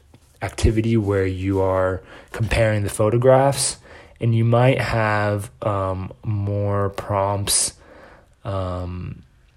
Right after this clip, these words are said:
with a variety of photographs of a s-, situation in which you have to kind of, uh, describe them i-, in your own way and give your opinion as to how, um, they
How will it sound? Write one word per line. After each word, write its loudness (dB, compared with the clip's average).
with 0
a -2
variety 6
of 0
photographs -2
of -4
a -2
s-, -2
situation -2
in -2
which -2
you -2
have -2
to -6
kind -6
of, -6
uh, 0
describe 0
them -4
i-, -6
in -6
your -4
own -4
way 4
and -6
give -4
your -4
opinion -6
as -4
to -6
how, -4
um, -10
they -6